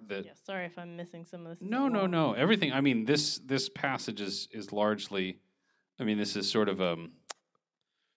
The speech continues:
Speaker 1: this is, in my view, kind of like a Moby Dick of, of, like, black intellectual thought,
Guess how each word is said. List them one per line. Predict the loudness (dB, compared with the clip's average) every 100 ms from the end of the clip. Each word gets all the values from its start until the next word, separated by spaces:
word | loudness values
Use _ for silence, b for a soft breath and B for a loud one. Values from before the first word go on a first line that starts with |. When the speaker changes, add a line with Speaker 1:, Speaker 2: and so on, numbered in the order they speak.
| -12
Speaker 1:
this | -8 -8
is, | -6 -8
in | -8 -6
my | -2 -2 -2
view, | -4 -8
kind | -8 -8 -6
of | -4
like | -4 -4
a | -8
Moby | -6 -4 -4
Dick | -6 -4 -6 -6 -20 -12
of, | -8 -8 -10 -14 -18 _ _ _ _ _ _ _ _ _ -8
of, | -4 -4 -8 -10
like, | -8 -8 -10 -20 _ _ _ _ _ _
black | -16 -6 -4 -4 -6
intellectual | -12 -10 -10 -10 -10 -12
thought, | -8 -6 -6